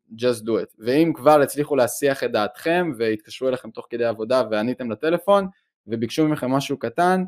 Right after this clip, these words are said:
וזה לוקח פחות משתי דקות, פשוט תעשו את זה, אין מה להאריך את זה, לדחות את זה ביומן, גם אם זה לא, גם אם זה לא חשוב, גם אם זה חשוב, אבל לא דחוף, לא משנה,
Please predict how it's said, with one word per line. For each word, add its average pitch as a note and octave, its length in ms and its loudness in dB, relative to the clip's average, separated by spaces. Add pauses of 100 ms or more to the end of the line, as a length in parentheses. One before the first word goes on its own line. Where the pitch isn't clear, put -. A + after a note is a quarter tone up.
(260)
וזה G#2+ 160 -6
לוקח C3 320 0
פחות C#3 240 -4
משתי B2+ 200 -6
דקות, E3+ 360 2 (320)
פשוט C3 260 -10
תעשו B2 340 2
את D#3 60 4
זה, C3+ 200 2
אין D3 340 2
מה C#3+ 320 4
להאריך B2 480 2
את B2+ 80 -2
זה, C3 280 4
לדחות A#2+ 400 -4
את B2 60 -6
זה A#2+ 100 -4
ביומן, A#2 600 0
גם A#2+ 140 2
אם B2+ 100 -4
זה A#2 120 2
לא, B2 340 2 (600)
גם B2+ 120 2
אם C#3 80 0
זה B2+ 100 0
לא C3 100 4
חשוב, B2 500 -8
גם C#3 120 2
אם D#3 60 2
זה D3+ 120 0
חשוב, D3+ 400 -2
אבל B2+ 160 2
לא C3+ 80 2
דחוף, C#3+ 480 -2
לא D3 140 -2
משנה, C#3 280 -4